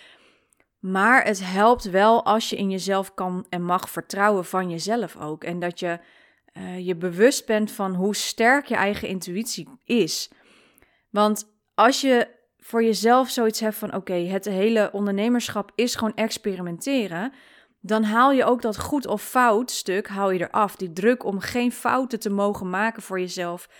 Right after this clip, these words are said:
dat haal je daardoor ermee af. Eh, ik heb in tweeduizend zeventien heb ik B-School gedaan van Marie Forleo. En die zegt ook altijd, "It's progress, not perfection."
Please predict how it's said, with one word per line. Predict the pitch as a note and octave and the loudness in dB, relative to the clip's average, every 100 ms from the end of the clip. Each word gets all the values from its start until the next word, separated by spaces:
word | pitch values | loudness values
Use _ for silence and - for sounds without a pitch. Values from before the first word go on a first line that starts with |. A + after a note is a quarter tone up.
| - - _ - | -20 -20 _ -6
dat | G3 F#3+ | -4 -2
haal | G3+ A#3+ | 2 4
je | A3 | 4
daardoor | G#3 G3+ F#3+ F#3+ - | 4 0 0 -4 -6
ermee | F3 E3+ E3+ | -8 -6 -4
af. | - E3 - - _ _ _ _ _ _ _ | -2 -4 -6 -20 _ _ _ _ _ _ _
Eh, | - F#3 F#3 | -4 -2 0
ik | G3 A3 | -2 0
heb | G#3+ G#3+ | 0 0
in | G#3 G#3 | 0 -2
tweeduizend | G#3 G#3 G#3 G3+ | 0 0 0 -2
zeventien | - A3+ A#3 A3+ F#3+ F3 | 0 0 0 -2 -4 -6
heb | G3 F3+ | -6 -6
ik | E3+ D#3+ | -8 -2
B-School | A3+ C#4 - B3 | -2 -2 -2 -2
gedaan | B3 A3+ A3+ B3+ | -2 -2 -2 -2
van | G#3 | -4
Marie | F#3 F3+ | -4 -6
Forleo. | F3 G#3 A#3 A#3 A3 | -6 -2 0 0 0
En | - F#3+ | -2 -4
die | F#3+ B3 | -4 -2
zegt | C#4 C4+ | -4 -4
ook | A3+ G#3 | -6 -4
altijd, | G3+ G3+ - | -6 -6 -10
"It's | - | -12
progress, | - - A#3 A3+ F3 E3 - F#3+ | -8 0 2 2 -2 -4 -6 -6
not | G3+ A3+ - | -6 -6 -8
perfection." | G#3 - A3+ A3+ - C#3+ D3+ | -10 -4 -6 -4 -8 -8 -10